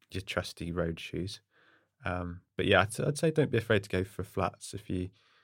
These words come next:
if you're not used to clipping in. You know, you don't want the pressure of that, especially if you're going for, like, a longer distance thing. You just, and, and you're not all about speed,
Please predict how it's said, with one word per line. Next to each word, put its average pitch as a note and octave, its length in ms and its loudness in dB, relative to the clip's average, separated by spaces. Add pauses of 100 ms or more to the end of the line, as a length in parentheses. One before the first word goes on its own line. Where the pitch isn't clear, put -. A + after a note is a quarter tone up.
(360)
if - 120 -12
you're G2+ 100 2
not G#2 120 2
used G2+ 200 0
to - 40 -6
clipping G#2 320 -2
in. F2 240 0 (220)
You F#2+ 80 -6
know, E2+ 60 0
you E2+ 100 -2
don't F#2 120 0
want F#2 120 -2
the - 60 -10
pressure - 380 -4
of F2 100 -6
that, F2 240 0 (500)
especially - 320 -2
if - 60 -8
you're F#2 180 4
going F2+ 80 2
for, - 160 -4
like, E2+ 160 -4
a G2+ 40 -2
longer F2+ 280 -2
distance - 400 -8
thing. D#2+ 260 -6
You E2 60 -8
just, - 320 -14 (840)
and, F2 200 -2
and F#2+ 120 4
you're F2 100 2
not F#2 120 6
all G2 120 4
about F2 240 2
speed, E2 460 -2